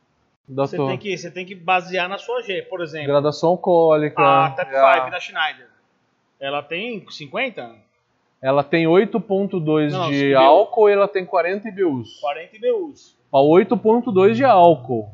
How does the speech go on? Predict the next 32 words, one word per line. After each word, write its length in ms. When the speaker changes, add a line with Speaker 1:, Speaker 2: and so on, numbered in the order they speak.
Speaker 2:
Oito 240
ponto 400
dois. 500
Speaker 1:
É 40
uma 160
double 440
ipa. 420
Speaker 2:
Suporta. 720
Speaker 1:
É 60
uma 140
double 400
ipa, 300
né? 320
Speaker 2:
A 140
nossa 420
aqui, 280
eu 140
fiz 140
uma 160
mais 180
ou 40
menos 160
comportada. 480
Deve 60
acabar 380
com 100
cinco 280
ponto 300
um, 280
cinco 280
ponto 240
dois. 460